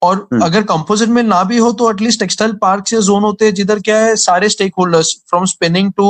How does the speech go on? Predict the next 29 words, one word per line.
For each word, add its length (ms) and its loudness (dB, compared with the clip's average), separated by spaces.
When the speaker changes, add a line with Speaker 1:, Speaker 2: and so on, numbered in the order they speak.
Speaker 1:
final 420 -4
garmenting, 460 -2
एक 1000 -10
Speaker 2:
हम्म। 120 0
Speaker 1:
जगह 200 0
फैसिलिटी 480 0
है, 80 2
तो 160 0
क्या, 180 0
एक 120 -4
तो 80 2
लीड 260 2
टाइम 180 0
मैनेजमेंट 400 0
आसान 280 0
हो 60 2
जाता 300 0
है, 220 0
दूसरा 260 2
आपका 160 -2
Speaker 2:
बिल्कुल। 200 -2
Speaker 1:
लॉजिस्टिक्स 360 -2
कॉस्ट 240 0
पे 60 0
बहुत 220 0
इम्पैक्ट 340 -2
आता 220 -2
है, 180 2
तो 340 -4